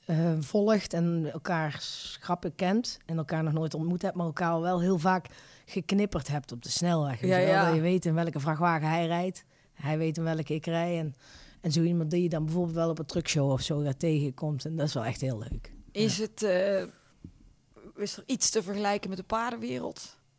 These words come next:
Speaker 2: Qua v-, qua volk, qua denken, qua
Speaker 1: In de melktransport wel een beetje. In de melktransport is meer,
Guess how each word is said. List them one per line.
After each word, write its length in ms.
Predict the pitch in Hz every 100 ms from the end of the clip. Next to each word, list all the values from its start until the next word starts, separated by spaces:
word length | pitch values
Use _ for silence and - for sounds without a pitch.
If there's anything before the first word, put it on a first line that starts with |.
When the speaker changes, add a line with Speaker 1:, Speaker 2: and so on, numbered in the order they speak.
| _ _ _ - - _ _ _ _ _
Speaker 2:
Qua 180 | 202 202
v-, 100 | - - -
qua 200 | 202 185
volk, 500 | 139 202 196 202 -
qua 360 | - 185 185 180 180
denken, 640 | 151 196 196 - 185 185 180
qua 400 | 185 180 180 -
Speaker 1:
In 180 | - 196
de 60 |
melktransport 880 | 180 180 233 294 - 277 - 254 226 - -
wel 380 | 214 190 190 165
een 100 | 147
beetje. 380 | 131 110 117 131 - - _ -
In 120 | 160
de 60 |
melktransport 680 | 165 214 233 202 196 - 190
is 140 | 185 160
meer, 300 | 208 208